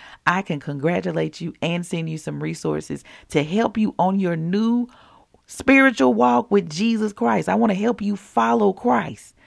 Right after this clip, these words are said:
follow Jesus. Okay. So I want to send you a resource for that. And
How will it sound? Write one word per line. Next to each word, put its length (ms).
follow 560
Jesus. 520
Okay. 400
So 140
I 20
want 180
to 40
send 260
you 120
a 40
resource 520
for 120
that. 280
And 400